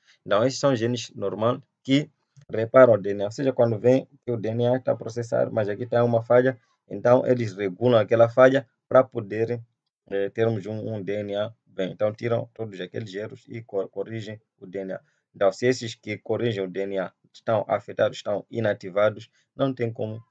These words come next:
corrigirmos o D N A. Então, vamos ter uma célula que tem um dano genético e não vai morrer, porque temos um gene anti-apoptótico. Vão começar a levar o crescimento anormal. Esse crescimento anormal não vai ser inibido porque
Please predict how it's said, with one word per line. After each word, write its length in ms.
corrigirmos 640
o 80
D 200
N 100
A. 200
Então, 200
vamos 220
ter 160
uma 180
célula 340
que 100
tem 120
um 180
dano 400
genético 580
e 20
não 100
vai 240
morrer, 520
porque 220
temos 320
um 120
gene 240
anti-apoptótico. 1000
Vão 140
começar 340
a 40
levar 340
o 20
crescimento 720
anormal. 580
Esse 200
crescimento 460
anormal 380
não 100
vai 140
ser 240
inibido 500
porque 300